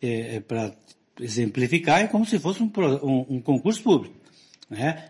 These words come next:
Nós temos, isso é lei, temos que obedecer a, a ordem de classificação. Não podemos chamar o terceiro e deixar o primeiro. Portanto, temos que ser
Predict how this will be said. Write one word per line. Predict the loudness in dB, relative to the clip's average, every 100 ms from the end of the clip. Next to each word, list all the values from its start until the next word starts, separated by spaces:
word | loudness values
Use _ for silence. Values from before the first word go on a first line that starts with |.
| -6
Nós | -2 -2 -4
temos, | 0 4 6 6 2 -2
isso | -4 -4 0
é | 2
lei, | 2 2 -2 -8 -20 _ _
temos | 2 4 4 0
que | 2
obedecer | 4 4 4 2 2 2
a, | 0 -8 -10
a | -6 -2
ordem | 2 2 4 2
de | 0
classificação. | 0 -2 -2 -4 -2 0 0 -2 -8 _ _ _ _
Não | -6 -4
podemos | -2 0 2 2
chamar | 2 2
o | 2
terceiro | 0 0 0 0
e |
deixar | 0 0 0
o |
primeiro. | 2 2 2 0 -14 _ _ _ -12
Portanto, | -6 0 0 2 -2 -4 _ _ _ _ _
temos | 2 2 2
que | -4
ser | 2 4 4